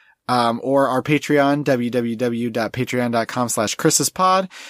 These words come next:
We've got all sorts of fun stuff on there. If you support at a long enough,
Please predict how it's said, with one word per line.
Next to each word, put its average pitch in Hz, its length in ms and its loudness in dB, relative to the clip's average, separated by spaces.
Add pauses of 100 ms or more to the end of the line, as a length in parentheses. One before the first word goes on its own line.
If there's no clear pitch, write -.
(120)
We've 120 140 -6
got 131 400 2
all 214 140 2
sorts 269 240 0
of - 60 -14
fun 180 160 2
stuff 165 280 0
on 160 140 2
there. 160 280 2
If 131 160 -4
you 123 120 -4
support 143 560 0
at 110 120 -2
a 107 60 -2
long 131 300 2
enough, 143 420 0